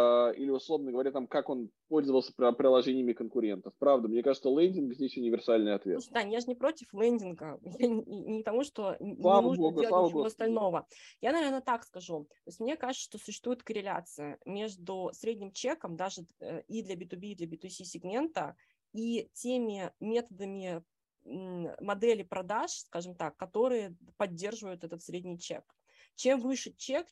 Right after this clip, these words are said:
Speaker 2: тем больше, а, вовлечённости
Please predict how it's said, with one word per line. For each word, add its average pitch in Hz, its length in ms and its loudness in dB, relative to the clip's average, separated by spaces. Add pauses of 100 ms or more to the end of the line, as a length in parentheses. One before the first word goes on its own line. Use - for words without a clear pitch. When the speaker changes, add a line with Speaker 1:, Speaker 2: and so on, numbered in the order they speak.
Speaker 2:
тем 220 300 -2
больше, 208 760 -2 (100)
а, 170 440 -6 (680)
вовлечённости 220 1200 0